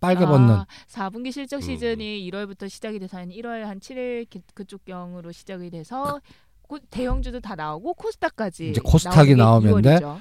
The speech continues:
Speaker 1: 근데 코스닥이 지금 개별 종목이나 이런 거에서 가장 취한 게 실적이고,
Speaker 2: 음흠.
Speaker 1: 그다음에 거기에서 또 문제되는 기업들은 상장 폐지나 관리 대상이나 이런 리스크가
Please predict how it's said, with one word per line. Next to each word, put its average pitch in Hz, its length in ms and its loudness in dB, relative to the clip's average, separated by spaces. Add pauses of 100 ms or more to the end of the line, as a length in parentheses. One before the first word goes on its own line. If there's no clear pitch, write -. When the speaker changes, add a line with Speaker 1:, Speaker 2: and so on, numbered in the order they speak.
Speaker 1:
근데 160 280 6
코스닥이 170 540 6
지금 143 220 4
개별 139 320 12
종목이나 135 480 12
이런 117 160 12
거에서 120 180 12
가장 - 360 6
취한 120 300 8
게 120 80 6
실적이고, 98 800 -2 (160)
Speaker 2:
음흠. 185 140 -10 (320)
Speaker 1:
그다음에 143 420 10
거기에서 135 640 10
또 135 100 8
문제되는 127 640 8
기업들은 117 480 8
상장 160 340 4
폐지나 117 480 4
관리 110 280 4
대상이나 110 600 6
이런 104 300 2
리스크가 120 560 -2